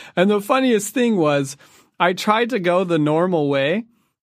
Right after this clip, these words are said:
and it felt so uncomfortable.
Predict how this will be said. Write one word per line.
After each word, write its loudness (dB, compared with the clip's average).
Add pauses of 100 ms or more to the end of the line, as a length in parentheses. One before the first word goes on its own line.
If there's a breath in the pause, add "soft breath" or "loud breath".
(800)
and 2
it -4
felt 0
so 0
uncomfortable. -4